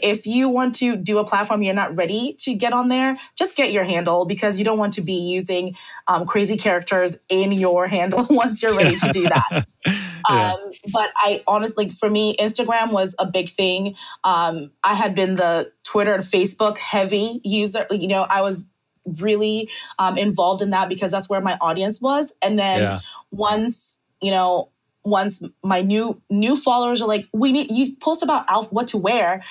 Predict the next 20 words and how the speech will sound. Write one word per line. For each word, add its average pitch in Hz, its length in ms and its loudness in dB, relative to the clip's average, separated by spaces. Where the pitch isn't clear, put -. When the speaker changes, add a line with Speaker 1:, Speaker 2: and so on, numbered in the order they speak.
Speaker 1:
but - 80 0
we 240 120 4
wanna 302 160 2
see - 260 -6
you 214 320 4
wear 185 260 2
it." - 160 -4
And 320 100 0
I'm - 0 -
like, 302 180 2
"Why 226 300 2
do - 140 -4
you - 100 -18
wanna 311 180 2
see 233 280 0
me 214 480 4
wear 220 220 4
<laughs> - 60 -6
this 247 200 2
stuff?" - 520 0